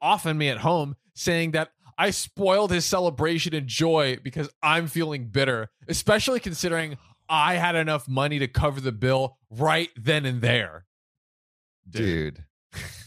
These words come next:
Speaker 2: I sent a divorce coming.
Speaker 1: For real. I said it was not my obligation, and he was the one who came up with the celebration idea. He argued that if the roles were reversed and I got a bonus,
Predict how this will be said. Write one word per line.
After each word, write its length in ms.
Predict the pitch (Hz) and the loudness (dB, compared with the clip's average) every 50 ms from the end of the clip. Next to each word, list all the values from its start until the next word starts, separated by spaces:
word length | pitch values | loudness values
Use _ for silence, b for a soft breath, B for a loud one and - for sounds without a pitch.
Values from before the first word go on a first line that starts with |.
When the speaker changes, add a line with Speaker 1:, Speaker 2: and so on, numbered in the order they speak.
| B B _ _ _ _ _ _ - | B B _ _ _ _ _ _ -4
Speaker 2:
I 260 | - 120 143 131 110 | 0 2 2 2 2
sent 320 | 101 - - 95 95 - 98 | 0 0 0 0 0 0 0
a 80 | 90 | -2
divorce 480 | 90 110 104 131 147 143 127 - - - | -2 0 0 0 2 2 0 0 -2 -2
coming. 400 | - 135 117 104 98 90 80 78 | 0 0 2 2 2 0 0 -2
Speaker 1:
For 340 | 73 85 87 82 110 104 98 | -4 -4 -6 -4 -4 -4 -2
real. 340 | 101 101 98 87 80 85 - _ _ _ _ _ _ _ _ _ b b b _ - | -2 -4 -6 -6 -10 -12 -16 _ _ _ _ _ _ _ _ _ b b b _ -4
I 120 | 139 175 | -2 -2
said 300 | 175 - 220 208 208 196 - | 0 0 0 0 0 2 0
it 160 | 185 196 185 | 0 0 0
was 200 | 208 214 160 156 | 0 -4 -4 -4
not 360 | 160 156 160 165 180 190 170 | -2 0 2 2 2 2 2
my 140 | 170 165 165 | 0 0 2
obligation, 680 | 151 151 151 139 143 123 104 107 113 120 - - 117 117 | 4 2 2 2 0 0 0 2 0 0 0 -2 -4 -6
and 140 | 120 131 123 | -6 -8 -10
he 260 | - - - 226 269 | -12 -12 -10 -8 -6
was 160 | 320 294 - | -6 -4 -4
the 80 | - 190 | -2 -2
one 200 | 185 190 185 175 | -2 -2 -4 -6
who 80 | 170 156 | -8 -8
came 320 | - - 160 170 170 160 | -4 -2 -2 0 0 0
up 140 | 160 151 - | -2 -2 -2
with 120 | 165 160 - | -4 -4 -4
the 60 | 127 | -4
celebration 680 | - - 165 185 156 117 117 156 247 339 - - 127 98 | -2 0 2 2 2 2 2 2 2 2 0 -2 -6 -6
idea. 340 | 90 90 92 - - - - _ _ _ _ _ _ _ _ _ - | -8 -10 -12 -14 -16 -16 -20 _ _ _ _ _ _ _ _ _ -4
He 180 | 190 240 269 | -2 -2 0
argued 460 | - 170 190 220 220 165 165 143 135 | 2 2 2 2 2 0 0 0 0
that 160 | 120 135 139 165 | 2 2 2 0
if 120 | 175 - | 0 -2
the 80 | 151 117 | -2 0
roles 320 | 117 123 160 202 208 196 | 2 2 2 2 0 0
were 140 | 202 202 160 | 0 0 0
reversed 420 | 120 110 123 120 120 113 - - - | 0 0 -2 -2 -2 -4 -8 -10 -8
and 100 | 120 117 | -8 -4
I 180 | - 127 160 180 | -2 0 0 0
got 180 | 170 170 165 151 | 2 0 0 0
a 40 | |
bonus, 460 | 123 139 170 202 175 151 147 - - | 0 0 0 0 0 -4 -6 -8 -12